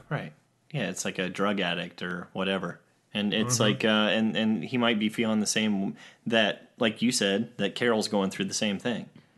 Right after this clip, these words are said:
Speaker 1: And that,
Speaker 2: Mm-hmm.
Speaker 1: you know, she's kind of getting off the killing everything and clearing everything around her.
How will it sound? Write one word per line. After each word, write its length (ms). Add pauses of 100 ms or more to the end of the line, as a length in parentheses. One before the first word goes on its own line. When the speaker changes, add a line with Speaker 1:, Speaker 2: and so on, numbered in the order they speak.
(760)
Speaker 1:
And 380
that, 140
Speaker 2:
Mm-hmm. 100
Speaker 1:
you 120
know, 60
she's 260
kind 200
of 240 (160)
getting 280
off 460
the 320 (240)
killing 460
everything 840
and 180
clearing 540
everything 540
around 400
her. 240